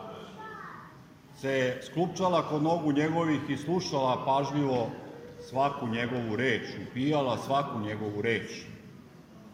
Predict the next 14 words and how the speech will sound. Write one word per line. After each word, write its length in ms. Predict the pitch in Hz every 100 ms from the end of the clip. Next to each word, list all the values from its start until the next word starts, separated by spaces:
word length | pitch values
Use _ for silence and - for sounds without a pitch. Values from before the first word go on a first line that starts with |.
| - - - - - - - - - -
Na 140 | 107 127
to 200 | 151 147
se 160 | 143
Marta 460 | 139 151 156 - 135
malo 560 | 135 147 143 117 - - - -
nasikirala, 800 | 139 151 - - 120 107 101 87 - - - - - - - - - -
pa 100 | 101
je 60 |
rekla: 340 | 113 135 135 120
Gospodu: 520 | 127 135 - 127 117
„Gospode, 500 | 117 135 139 139 127
učini 380 | 120 123 139 139
nešto 380 | 131 127 - 107
da 240 | 110 101